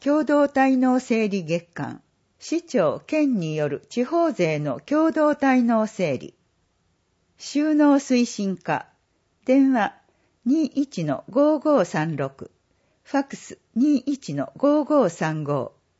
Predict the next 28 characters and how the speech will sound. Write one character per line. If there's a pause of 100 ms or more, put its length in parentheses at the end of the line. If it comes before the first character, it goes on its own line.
(880)
伊
勢
市
を
含
む
南
西
島
地
域
の
市
町
と
伊
勢
県
税
事
務
所
は、 (300)
税
の
公
平
性